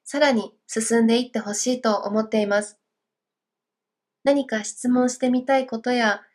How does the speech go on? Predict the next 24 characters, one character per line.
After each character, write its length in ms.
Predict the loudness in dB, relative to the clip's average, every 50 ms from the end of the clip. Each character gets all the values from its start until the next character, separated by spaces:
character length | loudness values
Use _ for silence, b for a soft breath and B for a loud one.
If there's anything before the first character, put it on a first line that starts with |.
| b b b _
コ 140 | 0 0 0
ー 60 | 0
チ 180 | 0 0 0
ン 40 | 0
グ 120 | 2 2 2
無 100 | 2 2
料 220 | 2 2 0 -2
セ 160 | -2 -4 -4
ッ 20 | -4
シ 200 | -4 -4 -4 -4
ョ 40 |
ン 60 | -4 -4
を 100 | -4 -4
試 260 | -2 0 0 0 0
し 60 | 0
て 120 | -2 -2
み 140 | -2 -2 -2
た 120 | -2 -2 -2
い 100 | -2 -4
方 320 | -6 -8 -8 -4 -2 0
は、 260 | 2 2 2 2 B B B B B B
気 120 | -6 -2 2
軽 240 | 2 4 4 4 2
に 220 | 2 0 -4 -6